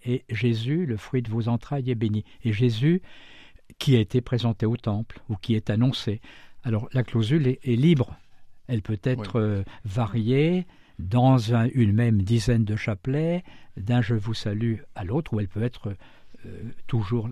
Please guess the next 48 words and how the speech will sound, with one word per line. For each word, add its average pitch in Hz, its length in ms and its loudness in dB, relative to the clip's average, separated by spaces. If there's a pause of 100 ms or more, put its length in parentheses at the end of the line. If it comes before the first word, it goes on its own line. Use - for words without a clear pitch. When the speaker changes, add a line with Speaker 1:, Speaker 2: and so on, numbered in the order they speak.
Speaker 1:
toujours 110 300 -2
la 135 100 0
même. 113 240 0
Ça, - 160 -10
la, 101 200 -8
la... 120 100 -4 (540)
et 104 80 -8
puis, 107 500 -4
ce - 120 -14
qu'il 113 100 -2
faut 110 180 -2
espérer, 117 440 -2
c'est - 180 -6
que - 100 -10
la 107 60 -6
clausule, 120 420 -2
ça - 160 -6
ne 92 60 -6
devient 104 340 -2
pas 127 140 -4
un 104 100 -2
roman 101 300 2
fleuve. 82 320 -4 (280)
Speaker 2:
Non, 110 120 -6
alors 110 160 -2
vous - 40 -14
Speaker 1:
<laughs> - 40 -6
Speaker 2:
pouvez 151 140 -2
écouter 147 360 -6
peut-être, - 560 -8
euh, 98 320 -8
une 123 140 -2
fois 113 340 -10
le 101 100 -10
chapelet 107 360 -10
de 104 60 -10
Lourdes 117 280 -8
à 92 140 -8 (160)
quinze 120 200 -8
heures 107 120 -12
trente 107 260 -14
sur 95 160 -16
R 85 60 -18
C 117 220 -10
F, - 20 -20 (580)
où 104 180 -8
là, 127 200 -4
le, 107 200 -4